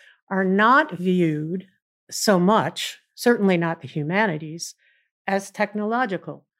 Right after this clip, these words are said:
So therefore, they're less important. They're not part of the progress story.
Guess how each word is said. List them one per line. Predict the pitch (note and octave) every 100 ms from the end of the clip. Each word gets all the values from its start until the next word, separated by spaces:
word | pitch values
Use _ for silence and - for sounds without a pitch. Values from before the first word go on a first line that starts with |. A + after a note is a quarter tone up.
| _
So | - G3+ F#3+
therefore, | G3 G3+ G3+ - G3 F#3 F3+ F3 F3+ _ _ _ _ _ _ _ _ F3+
they're | F3+
less | F3 E3+ -
important. | D#3 - F3+ - D3 - - -
They're | G3+
not | G3+ G3
part | - F3+
of | E3+
the | E3+
progress | - F3+ E3+ D#3
story. | - - F3 C#3+ B2+ C#3